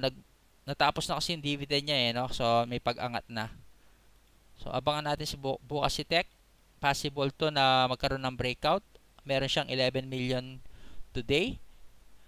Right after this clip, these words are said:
So, sumisilip siya sa colored box. So, ah,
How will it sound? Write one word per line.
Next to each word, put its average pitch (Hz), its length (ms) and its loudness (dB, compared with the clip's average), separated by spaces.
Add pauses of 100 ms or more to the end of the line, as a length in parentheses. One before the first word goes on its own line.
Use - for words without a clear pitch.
(380)
So, 131 480 8
sumisilip 139 640 0
siya - 240 -2
sa - 0 -
colored 131 400 4
box. - 400 0
So, 127 320 2
ah, 139 240 2